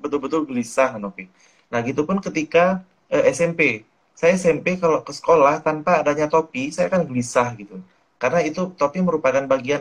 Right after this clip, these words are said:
dari atribut, eh, sekolah saya, seperti itu. S M A juga gitu, walaupun ketika di sekolah saya harus menggunakan topi dan topinya tetap harus sesuai tat-, eh, dengan tata tertib gitu. Nah, terus itu ketika S M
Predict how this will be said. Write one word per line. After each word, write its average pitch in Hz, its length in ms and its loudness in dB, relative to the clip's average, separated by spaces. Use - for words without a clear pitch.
dari 135 220 4
atribut, 127 420 -2
eh, 123 220 0
sekolah 113 340 -2
saya, 135 320 2
seperti - 300 -18
itu. 104 100 -16
S 123 160 -4
M 123 80 2
A 170 80 2
juga 127 300 2
gitu, - 200 -18
walaupun 147 340 -2
ketika 123 300 2
di 117 120 -4
sekolah 123 320 0
saya 160 160 0
harus 147 160 -4
menggunakan 117 400 -2
topi 156 480 -2
dan 143 160 0
topinya 139 400 2
tetap 156 280 -4
harus 127 360 -4
sesuai 131 320 2
tat-, 123 200 0
eh, 120 320 2
dengan 120 160 -4
tata 113 320 0
tertib 127 320 -4
gitu. 101 140 -14
Nah, 113 120 2
terus - 200 -2
itu 160 160 -4
ketika 156 300 -2
S 135 160 4
M 156 80 -2